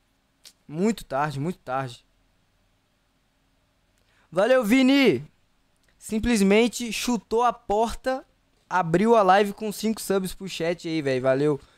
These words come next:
Vini tá fortalecendo esses dias, hein? Vini, cê é pica, tamo junto.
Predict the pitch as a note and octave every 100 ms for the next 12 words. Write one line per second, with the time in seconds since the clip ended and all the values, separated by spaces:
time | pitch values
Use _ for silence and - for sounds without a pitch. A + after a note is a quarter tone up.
0 | _ - C#3+ F#3+ F#3+ G3+ G#3 - - -
1 | - E3 - G3+ C4 - A#3 A#3 A3 G3+
2 | E3+ F#3 F3+ A3+ - _ _ _ _ _
3 | _ _ _ _ _ _ _ _ _ _
4 | - C3+ G3+ G#3+ A3 B2+ - _ _ _
5 | _ _ _ _ _ _ - D#3+ D#3 -
6 | F3 - A#2 C#3 D3+ C#3 D3 D3